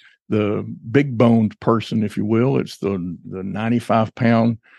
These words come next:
woman that's seventy or seventy-five, and they got this throbbing pain in their temple. And to diagnose temporal arteritis in, in the office here, to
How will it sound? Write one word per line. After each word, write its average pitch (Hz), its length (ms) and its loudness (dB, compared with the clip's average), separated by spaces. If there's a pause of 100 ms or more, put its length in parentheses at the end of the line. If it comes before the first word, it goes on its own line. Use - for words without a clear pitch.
(200)
woman 131 340 4
that's - 180 -2
seventy 117 360 4
or 117 60 4
seventy-five, 120 720 2
and 104 80 0
they 98 80 -4
got 110 200 -4
this 117 140 -12
throbbing 117 440 -2
pain 113 380 0
in 110 160 -4
their 104 100 -6
temple. 117 500 -4 (560)
And 110 260 4
to 117 100 4
diagnose 107 640 4
temporal 113 400 2
arteritis 113 720 4
in, 98 400 0
in 98 140 -2
the 87 140 -4
office 131 380 2
here, 110 340 2
to 101 300 -8